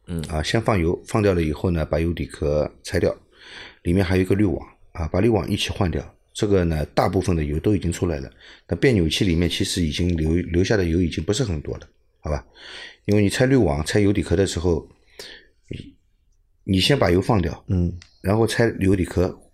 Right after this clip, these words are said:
Speaker 2: 继续会有油出来。拆掉滤网以后，还有油会出来，啊，基本上这个油道里面的油基本上都排出了，只剩了一个变扭器了，啊。
Speaker 1: 嗯。
Speaker 2: 那么我们四到六万公里啊，更换一次变速箱油的话，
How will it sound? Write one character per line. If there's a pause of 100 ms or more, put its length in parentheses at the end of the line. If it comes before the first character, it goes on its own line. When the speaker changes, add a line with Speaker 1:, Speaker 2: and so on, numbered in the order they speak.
(100)
Speaker 2:
继
续
会
有
油
出
来。 (520)
拆
掉 (360)
滤
网
以
后，
还
有
油
会
出
来， (160)
啊，
基
本
上
这
个
油
道
里
面
的
油
基
本
上
都
排
出
了， (640)
只
剩
了
一
个
变
扭
器
了， (220)
啊。
Speaker 1:
嗯。 (160)
Speaker 2:
那
么 (180)
我
们
四
到
六
万
公
里
啊，
更
换
一
次
变
速
箱
油
的
话，